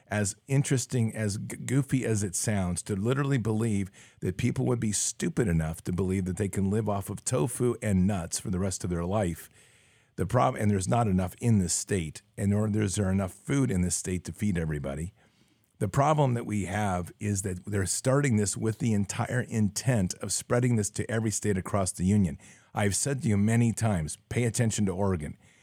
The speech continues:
because they pilot program everything here in this state. This is where they piloted program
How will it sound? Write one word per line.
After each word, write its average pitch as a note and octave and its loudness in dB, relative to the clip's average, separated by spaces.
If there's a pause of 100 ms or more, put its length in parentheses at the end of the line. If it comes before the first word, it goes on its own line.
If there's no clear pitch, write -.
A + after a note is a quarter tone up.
(160)
because G2+ 0
they G2 0
pilot - -2
program G2+ 2
everything B2+ 2
here A2+ 4
in G#2 4
this G2+ 2
state. G2 -2
This G#2 -2
is A2 -4
where A2 2
they G#2 0
piloted G#2+ -2
program G2 0